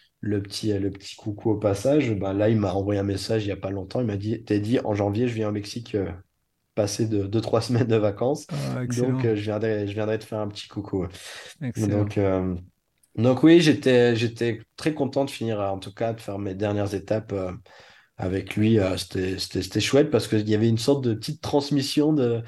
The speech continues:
Speaker 2: Ouais, ce que j'allais
Speaker 1: bah,
Speaker 2: dire.
Speaker 1: moi, mon expérience et lui de l'ouvrir à d'autres choses aussi, parce que, oui, surtout qu'il a, il a, il a, il est plus jeune, donc ça,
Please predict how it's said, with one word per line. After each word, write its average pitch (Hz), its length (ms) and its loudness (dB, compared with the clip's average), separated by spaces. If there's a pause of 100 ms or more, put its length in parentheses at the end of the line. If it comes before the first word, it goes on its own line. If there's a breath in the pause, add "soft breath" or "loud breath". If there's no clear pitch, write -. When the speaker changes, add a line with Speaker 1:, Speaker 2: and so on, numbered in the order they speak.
Speaker 2:
Ouais, 214 280 -6
ce - 100 -18
que 135 100 -10
j'allais 123 160 -6
Speaker 1:
bah, 120 180 -2
Speaker 2:
dire. 123 40 -2
Speaker 1:
moi, 147 240 6
mon 143 140 4
expérience 139 680 0
et 123 80 -4
lui 123 260 -4
de 127 100 -4
l'ouvrir 113 460 -4
à 107 40 -8
d'autres 104 200 -8
choses 104 200 -2
aussi, 127 320 -2
parce 139 140 -8
que, - 180 -14
oui, 101 220 -4
surtout - 240 -12
qu'il 104 180 -6
a, 95 40 -6
il 98 180 -6
a, 98 140 -6
il 98 140 -4
a, 98 40 -4
il 98 120 -4
est 101 60 -2
plus 104 220 -6
jeune, 135 240 4
donc 110 180 0
ça, 98 300 -4